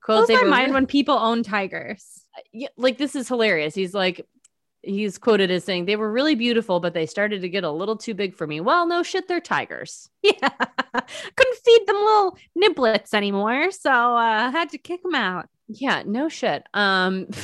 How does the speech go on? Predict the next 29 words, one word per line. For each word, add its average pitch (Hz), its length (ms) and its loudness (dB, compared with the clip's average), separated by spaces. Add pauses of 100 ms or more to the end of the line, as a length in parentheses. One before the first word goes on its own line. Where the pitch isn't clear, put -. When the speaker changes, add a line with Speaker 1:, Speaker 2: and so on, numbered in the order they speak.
Speaker 1:
<laughs> - 240 -20
I'm 233 140 0
gonna 285 160 -2
share 233 180 -2
my 202 120 -2
screen 185 240 -10
really 170 180 -6
quick. 165 420 -8
We're 170 180 -14
on 165 200 -8
Zoom, 160 200 -12
obviously. 160 600 -10 (460)
But 190 180 0
I 185 140 -2
wanted 190 320 -4
to 208 80 -10
show 170 880 -2
this 175 140 -8
picture 330 240 -2
of 175 80 0
him. 165 260 -6 (400)
Um, 175 300 -4
we'll 170 80 -10
probably 185 240 -6
post 175 200 -6
Speaker 2:
Oh, 349 160 4
Speaker 1:
this - 240 -6
one. 320 80 -2
Speaker 2:
shit. 277 260 -2